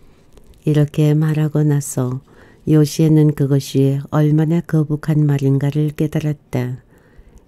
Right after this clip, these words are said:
약속이라니, 자기는 고보리와의 결혼 약속도 어기지 않았던가.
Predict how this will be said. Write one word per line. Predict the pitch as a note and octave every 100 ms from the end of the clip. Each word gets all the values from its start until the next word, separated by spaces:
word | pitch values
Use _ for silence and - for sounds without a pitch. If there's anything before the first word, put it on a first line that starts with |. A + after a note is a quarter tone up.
| D3
약속이라니, | D3 D3 - C3+ C3+ C#3 C3+ C#3+ C#3+ D3+ - _ _ - _
자기는 | - E3 D3+ D#3+ E3+
고보리와의 | E3 D#3+ D3 D3 D3+ D3+ D3 D3
결혼 | - D3+ D3+ D3
약속도 | D3 D3 - D3+ D#3 D#3
어기지 | - D#3 D3 D3 D#3
않았던가. | D3+ D3+ D3 C#3 C3+ B2+ B2 B2+